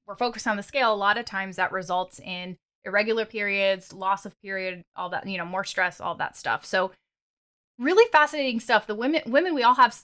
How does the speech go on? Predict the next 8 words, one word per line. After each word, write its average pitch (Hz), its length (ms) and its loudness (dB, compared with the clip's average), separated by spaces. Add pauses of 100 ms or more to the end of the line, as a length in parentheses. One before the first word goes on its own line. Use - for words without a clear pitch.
you 226 80 -8
know, 190 120 -4
something 220 260 -4
called 214 200 2
an 196 120 -4
infradian 202 500 -4
rhythm. 190 440 -2 (180)
Men, 196 340 -4